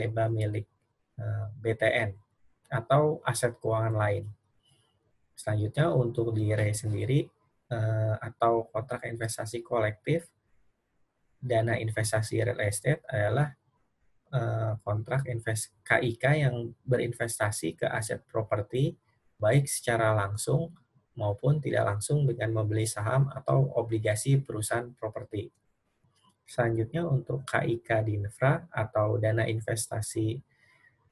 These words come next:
infrastruktur adalah, eh, wadah yang berbentuk kontrak investasi kolektif yang dipergunakan untuk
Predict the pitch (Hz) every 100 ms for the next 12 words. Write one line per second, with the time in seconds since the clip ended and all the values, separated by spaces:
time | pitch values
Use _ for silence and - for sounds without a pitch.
0 | _ 135 131 113 - 107 - 117 156 180
1 | _ _ - - 107 120 143 - _ _
2 | _ _ - 113 113 110 113 107 113 151
3 | 139 113 113 113 107 107 - 127 - -
4 | 107 127 131 117 113 110 113 110 110 110
5 | 104 101 - 147 151 _ _ _ _ 120
6 | 117 113 117 120 117 110 104 110 143 139
7 | 113 135